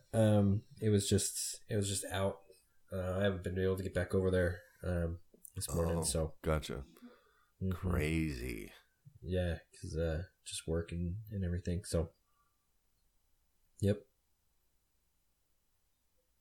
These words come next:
Speaker 2: That's insane. So I
Speaker 1: That's
Speaker 2: was reading an article about it, and it says that, uh, you know, generally, uh, Utah doesn't experience an earthquake over a five, uh,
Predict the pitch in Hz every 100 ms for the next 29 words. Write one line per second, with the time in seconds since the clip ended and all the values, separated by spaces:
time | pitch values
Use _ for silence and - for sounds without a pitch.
0 | _ _ _ _ _ _ _ - - 104
1 | - 87 67 - 101 - 123 131 127 120
2 | 87 85 113 - 101 92 82 82 85 69
3 | 71 78 - 90 87 82 80 - 82 78
4 | 69 - 76 80 80 85 78 78 76 98
5 | 98 98 78 76 71 80 - - - -
6 | _ - - - - - - - - 85
7 | 80 78 101 101 98 95 90 92 85 -
8 | - 101 95 87 82 76 90 92 - 87
9 | 82 - 92 82 76 - - - 98 95
10 | 78 80 80 - _ _ _ _ _ 78
11 | 78 76 69